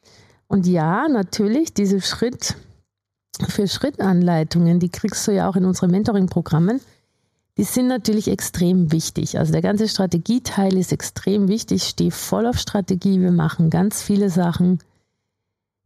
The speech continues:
die sozusagen Schritt für Schritt sein könnten. Der wa-,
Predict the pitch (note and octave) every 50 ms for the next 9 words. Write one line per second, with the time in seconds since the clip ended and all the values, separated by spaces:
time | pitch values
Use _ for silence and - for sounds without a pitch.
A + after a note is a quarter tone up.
0 | _ - G3 - A3 G3+ - - G3 F#3+ F#3+ G3+ - F#3+ E3+ E3+ F3 F3 - -
1 | F#3 E3+ - F#3 E3+ F3+ F3 F3 - F3 E3 D#3+ - - E3 D#3 D3+ - - -
2 | C#3+ D3+ - - - - - - _ - - - - F#3 F3+ F3 E3+ E3 E3+ E3
3 | E3 D#3+ E3 G3 - -